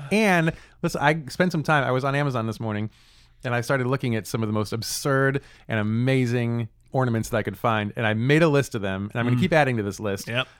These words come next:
Speaker 2: Um, and I'm gonna put the link to this list on our show notes, and you should check out some of these. I, there is one, there's an <laughs> ornament called the Santor.
Speaker 1: Okay.
Speaker 2: It's like a centaur, half man, half horse, but it's, uh, it's San-, do you get it?
Speaker 1: Oh,
Speaker 2: It's
Speaker 1: I got
Speaker 2: Santa. It's
Speaker 1: Santa.
Speaker 2: Santor.
Speaker 1: Oh.
Speaker 2: The Santor ornament is so good.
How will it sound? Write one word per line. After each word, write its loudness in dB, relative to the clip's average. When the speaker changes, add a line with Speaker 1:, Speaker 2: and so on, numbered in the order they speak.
Speaker 2:
Um, 0
and -2
I'm 2
gonna 2
put 0
the 0
link 0
to -2
this -2
list 0
on -2
our -2
show 0
notes, -2
and 0
you 4
should -4
check 2
out 0
some -2
of 0
these. -4
I, 0
there 4
is 2
one, 0
there's -4
an -2
<laughs> -6
ornament 4
called 0
the -2
Santor. 2
Speaker 1:
Okay. 2
Speaker 2:
It's 0
like 6
a 4
centaur, 4
half 2
man, 2
half 0
horse, 2
but 2
it's, -2
uh, 4
it's -4
San-, 0
do -4
you 0
get 4
it? 6
Speaker 1:
Oh, 6
Speaker 2:
It's 4
Speaker 1:
I 6
got 6
Speaker 2:
Santa. 6
It's 2
Speaker 1:
Santa. 4
Speaker 2:
Santor. 2
Speaker 1:
Oh. -2
Speaker 2:
The 2
Santor 2
ornament 2
is -2
so 2
good. 2